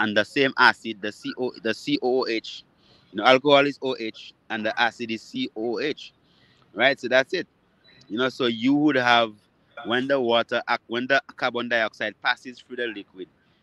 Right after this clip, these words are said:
you're going to have a certain amount of acid being formed. So you're going to have a, what you, what you call, like, a vinegar kind of substance stay,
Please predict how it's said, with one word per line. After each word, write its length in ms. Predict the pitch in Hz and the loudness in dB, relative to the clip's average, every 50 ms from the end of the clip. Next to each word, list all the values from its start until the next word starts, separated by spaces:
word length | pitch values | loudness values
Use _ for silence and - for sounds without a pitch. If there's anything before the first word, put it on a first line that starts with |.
| _ _ | _ _
you're 120 | 101 101 | -14 -12
going 240 | 87 113 117 117 117 120 | -6 -2 -2 0 0 2
to 80 | 131 | 2
have 160 | 120 113 110 | 4 4 4
a 80 | 110 110 | 2 0
certain 280 | - 113 104 113 113 - | -2 -2 -4 -4 -2 0
amount 320 | 113 113 104 101 98 98 - | -2 -2 -2 -2 -4 -2 -4
of 120 | 104 98 - | -4 -4 0
acid 380 | - 95 92 - - 104 92 92 | 0 0 0 0 -4 -10 -10 -6
being 160 | 104 110 113 | -6 -6 -6
formed. 320 | 110 - - 117 110 85 71 - _ _ _ _ _ _ _ | -6 -6 -4 -4 -4 -4 -8 -14 _ _ _ _ _ _ _
So 140 | - - | -4 0
you're 120 | 113 113 101 | 0 2 4
going 200 | 120 120 120 120 | 4 4 4 6
to 60 | 131 | 6
have 140 | 120 120 113 - | 6 6 4 2
a, 100 | 110 104 | -2 -2
what 220 | 104 110 113 - | 0 -2 -2 -2
you, 100 | 127 110 | -4 -6
what 200 | 87 113 110 - | -4 -6 -6 -6
you 80 | 123 117 | -8 -6
call, 300 | - 120 107 101 101 98 - _ _ _ _ _ _ _ - - | -2 0 2 2 0 -2 -6 _ _ _ _ _ _ _ -16 -2
like, 160 | 90 101 107 - | -2 -2 0 0
a 120 | 113 101 | -2 -4
vinegar 520 | 85 - 92 127 131 123 127 120 117 120 | -4 -6 -2 -2 0 0 0 2 2 2
kind 240 | 113 - 117 117 113 | 2 2 -2 -2 0
of 120 | 113 113 - | -2 -4 -2
substance 500 | - 123 104 - - - 110 104 101 - | -4 -4 -4 -4 -4 -4 -4 -4 -4 -8
stay, 300 | - _ 113 101 95 - | -8 _ -2 -2 -2 -4